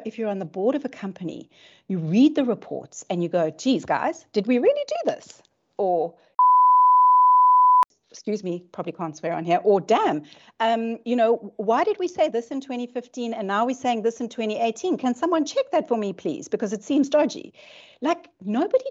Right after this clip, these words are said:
does that, right? And then when you, when you interrogate these things at A G Ms, um, you're met with one of two responses,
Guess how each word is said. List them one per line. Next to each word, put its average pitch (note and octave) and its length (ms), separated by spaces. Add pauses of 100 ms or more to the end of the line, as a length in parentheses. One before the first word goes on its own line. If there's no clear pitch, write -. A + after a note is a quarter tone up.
does A4+ 320
that, - 300
right? G#3+ 440 (340)
And C4+ 180
then G4 220
when C4+ 140
you, B3 200
when A3 180
you G#3+ 80
interrogate A#3+ 640
these D#3 160
things C3+ 300
at F3+ 180
A F#3 140
G F3 340
Ms, - 400 (480)
um, A#3 540
you're A3 160
met B3+ 200
with A#3+ 140
one G3+ 180
of A#3 140
two G#3 200
responses, E3+ 600